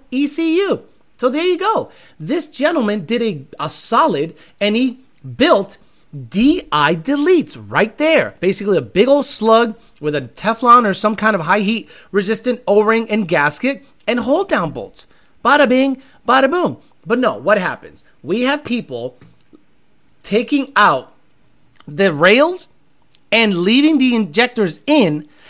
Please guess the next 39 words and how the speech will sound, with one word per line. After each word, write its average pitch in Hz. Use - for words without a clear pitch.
So -
what 311
do 480
you 427
think 320
happens 247
in 233
the 220
combustion 202
chamber 117
when 196
these 233
are 175
not 165
firing 135
and 208
then 233
you 233
add 180
thirty 180
pounds 156
of 131
boost? 110
Well, 180
now 226
you 226
are 202
burning 156
the 143
end 247
of 202
the 208
D 214
I, 127
and 214
then 226
you 226
are 196
pressurizing 147